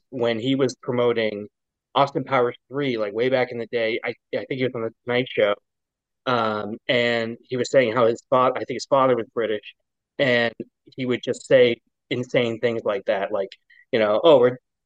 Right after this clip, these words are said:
he's like, instead of saying "across the road," he'd say, "We're going to the Frog in the Jungle." <laughs> You know, <laughs> just like, uh, yeah, insane things like that. So when they put that up there, I was like, "Oh yeah, they do do that," you know,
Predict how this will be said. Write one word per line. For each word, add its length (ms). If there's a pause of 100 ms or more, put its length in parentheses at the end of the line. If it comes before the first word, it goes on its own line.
(240)
he's 140
like, 100
instead 220
of 80
saying 180
"across 460
the 80
road," 300
he'd 100
say, 100
"We're 140
going 180
to 60
the 120
Frog 220
in 80
the 60
Jungle." 200
<laughs> 380
You 180
know, 520 (100)
<laughs> 60
just 120 (100)
like, 220 (580)
uh, 440 (420)
yeah, 280
insane 580
things 220
like 220
that. 280
So 140
when 100
they 120
put 220
that 120
up 180
there, 140
I 40
was 120
like, 160
"Oh 240
yeah, 340
they 160
do 240
do 200
that," 340
you 120
know, 240